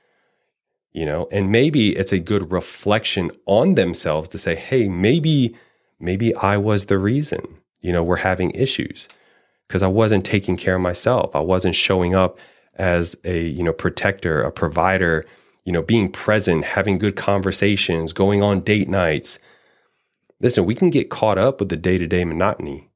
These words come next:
and I did for a time period as well. But I reeled myself back in as fast as possible before I would mess things up permanently. And even to this day, like I said, it still, it still takes,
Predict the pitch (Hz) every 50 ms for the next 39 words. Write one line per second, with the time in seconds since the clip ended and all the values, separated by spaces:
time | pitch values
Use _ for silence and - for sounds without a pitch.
0 | _ - 92 90 110 123 135 135 120 107 101 - - - 98 87 78 - - 98
1 | 92 90 - - 95 92 90 80 76 67 85 90 110 117 73 - - - _ _
2 | _ _ _ _ _ _ _ _ _ - 85 87 92 92 85 92 113 117 117 -
3 | 110 98 95 95 - - 104 98 98 - - 98 95 90 87 - - 95 113 127
4 | 120 90 80 - - - 98 98 95 - - 76 - - 117 123 123 - 104 98
5 | 92 82 82 87 - - - 85 82 82 82 80 80 80 82 95 98 90 - -
6 | 90 87 87 85 87 98 107 104 - - _ _ - - 127 147 131 85 73 62
7 | 50 67 67 62 - _ _ _ _ _ _ _ _ _ _ _ _ _ _ -
8 | 131 147 160 196 190 202 190 190 - 180 165 170 160 113 - 170 247 220 151 147
9 | 156 156 - - - - - 131 123 - - - 175 170 156 135 - - 117 -
10 | - - - 160 160 160 156 156 - - - 135 131 135 131 - - -